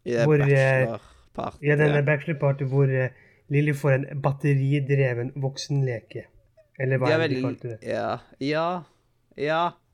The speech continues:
Speaker 1: som de sier, «Mom!» Så hun er med på to episoder.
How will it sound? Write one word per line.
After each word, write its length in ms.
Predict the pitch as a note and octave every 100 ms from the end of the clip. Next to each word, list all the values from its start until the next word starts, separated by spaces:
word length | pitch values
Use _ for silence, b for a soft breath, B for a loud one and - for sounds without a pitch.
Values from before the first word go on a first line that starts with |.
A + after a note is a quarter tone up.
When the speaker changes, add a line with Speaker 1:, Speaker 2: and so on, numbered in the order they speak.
| _ -
Speaker 1:
som 100 | C3
de 80 |
sier, 200 | B2+ B2
«Mom!» 540 | D3 F4 F4 D4 A3+ G3
Så 240 | _ D3 C#3 _ _ _ _ _ _ _ _ _
hun 80 | C3+
er 80 | C3+
med 220 | D3 C3+ - -
på 100 | C3 _
to 320 | - A#2+ A#2+ - _ _ _ _ _ _ -
episoder. 800 | A2 - _ - A#2 G#2+ G#2+ D3+